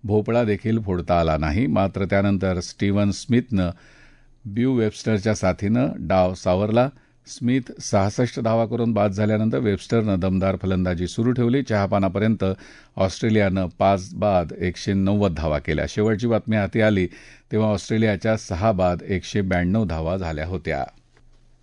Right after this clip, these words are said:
विम्बल्डन स्पर्धेतली गतविजेती बार्बरा क्रेसिकोवा हिला डब्ल्यूटीए फाय हंड्रेड स्पर्धेच्या महिला एकेरीत पराभवाचा सामना करावा लागला आहे. स्लोवाकियाच्या रिबेका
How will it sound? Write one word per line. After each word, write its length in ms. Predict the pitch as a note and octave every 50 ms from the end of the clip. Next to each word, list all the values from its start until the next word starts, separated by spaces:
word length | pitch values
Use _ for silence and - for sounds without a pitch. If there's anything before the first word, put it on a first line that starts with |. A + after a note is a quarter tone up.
| _ _ _ _ -
विम्बल्डन 600 | A2+ A#2 C3 C3+ C#3 C#3+ D3+ D#3+ D#3+ E3 F3 F3
स्पर्धेतली 600 | D#3+ - - D3 C3+ C3+ C#3 C#3+ C#3 C3+ C#3+ D3+
गतविजेती 720 | C3+ C3+ B2 - C3+ B2+ B2 B2+ A2+ B2 B2 A#2 - C#3+
बार्बरा 680 | C#3 A2+ A2 G#2+ G#2+ A2 G#2+ A#2 A#2+ B2 B2 B2 B2 B2 - - - -
क्रेसिकोवा 1000 | - A2+ A2+ A2 G#2 - - - D3 C#3 - - A#2+ A2 G#2+ G2+ G2+ G2 F2 E2+ -
हिला 440 | F#2 F#2+ A2 G#2+ G#2+ A2 A2 A2 A2
डब्ल्यूटीए 880 | G#2 F#2+ F#2+ G#2+ G2 A2 B2 B2+ A#2 - A#2+ A2+ A2 A2+ A2+ A2+ A#2 B2+ - _
फाय 240 | - - G#2+ G#2+ A2
हंड्रेड 280 | A2+ A2+ A2 A#2 A#2 A2
स्पर्धेच्या 640 | - - - G#2+ G#2 G#2 G#2 G#2 - - A2+ A2+
महिला 320 | G#2+ G2+ F#2+ G2 G2 G#2 G2+
एकेरीत 400 | G2 F#2 - - G2+ F#2+ G#2+ G#2+
पराभवाचा 580 | - G#2+ F#2+ G2 F#2+ F#2+ F#2 F#2+ F2 F#2+ F#2+
सामना 340 | F2+ - F2+ E2+ F2 F2+ F2+
करावा 320 | D#2+ G2+ F#2 F#2 F#2 F#2+
लागला 260 | F#2+ F#2+ F#2 G2 G2 G2
आहे. 220 | G2 G2 A2 B2+ C3 - - - - - - _ _ -
स्लोवाकियाच्या 840 | A#2 A2 A2+ A#2 A#2+ A2 - A2+ G#2+ G#2+ G#2+ F#2+ - A2 G#2+ G#2+ G#2
रिबेका 640 | F#2+ F#2+ F#2 F2 G2+ G2+ - - G#2+ G#2 G2+ G2+